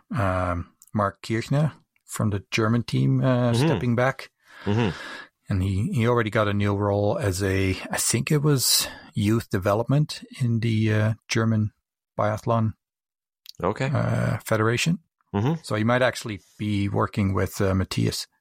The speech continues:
Speaker 2: That's what I was gonna say.
Speaker 1: Arns. Yeah.
Speaker 2: Yeah. Well, that's cool.
Speaker 1: So I don't know how, how much that is connected with,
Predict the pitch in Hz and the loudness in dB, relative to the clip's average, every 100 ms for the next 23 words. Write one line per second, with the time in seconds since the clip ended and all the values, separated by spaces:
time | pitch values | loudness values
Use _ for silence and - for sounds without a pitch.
0 | - 85 - 87 87 85 95 98 139 107 | -6 -4 0 2 2 0 -2 0 0 0
1 | 104 95 - - - - 107 - - - | -2 -4 -6 -8 -8 -4 -2 -4 -12 -6
2 | 110 113 _ _ _ _ _ - 92 - | -4 -4 _ _ _ _ _ -6 -4 -4
3 | - 62 - _ _ _ _ _ _ - | -4 -6 -8 _ _ _ _ _ _ -4
4 | 104 98 104 101 95 98 95 95 107 95 | -2 0 0 0 2 0 -2 -4 -2 0
5 | 98 - - - - - _ - - - | -2 -2 -2 -2 -6 -12 _ -8 -8 -8
6 | _ _ _ - 110 104 101 - - _ | _ _ _ -10 -2 0 -2 -8 -20 _
7 | _ _ _ - - 107 - - 107 101 | _ _ _ -18 -4 -2 -2 -2 0 0
8 | 95 - 92 - 95 92 - - | -2 -4 -4 -2 -2 -2 -4 -8